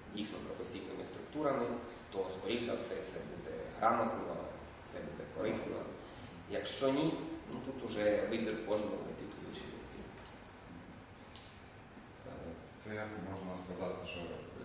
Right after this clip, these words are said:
Speaker 2: ч-, частина таких заходів це є як, е, дійсно обмін досвідом, який є корисний для розвитку психологічної допомоги в Україні, а частина це може бути як крадіжка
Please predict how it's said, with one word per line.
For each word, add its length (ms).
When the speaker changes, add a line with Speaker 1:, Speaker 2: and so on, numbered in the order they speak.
Speaker 2:
ч-, 180
частина 480
таких 300
заходів 460
це 100
є 280
як, 220
е, 260
дійсно 280
обмін 280
досвідом, 500
який 260
є 160
корисний 440
для 100
розвитку 360
психологічної 680
допомоги 380
в 120
Україні, 420
а 80
частина 640
це 60
може 200
бути 220
як 200
крадіжка 440